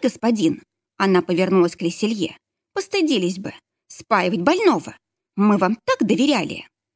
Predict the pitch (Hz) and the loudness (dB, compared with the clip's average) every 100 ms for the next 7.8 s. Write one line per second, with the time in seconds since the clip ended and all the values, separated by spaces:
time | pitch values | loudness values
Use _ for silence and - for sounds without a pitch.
0 | _ _ - 175 185 269 339 190 202 165 | _ _ 0 2 4 2 0 0 2 0
1 | 170 - - - _ - 175 180 - 180 | -2 -8 -14 -14 _ -8 -6 -4 -2 -2
2 | 170 - 170 160 190 160 - _ _ _ | -2 -4 -6 -4 -4 -6 -12 _ _ _
3 | _ 185 180 180 180 - 208 190 233 269 | _ 0 2 2 0 -2 0 2 0 -4
4 | 156 - _ _ _ _ _ 392 403 370 | -6 -10 _ _ _ _ _ -2 0 2
5 | 240 185 175 202 180 196 185 - - 185 | 4 4 2 -2 -2 0 0 -2 -4 -2
6 | 427 - - - _ _ - 190 185 175 | -2 -2 -8 -14 _ _ -12 -2 0 2
7 | 190 170 - 233 180 160 - - | 0 0 -2 0 0 0 -6 -14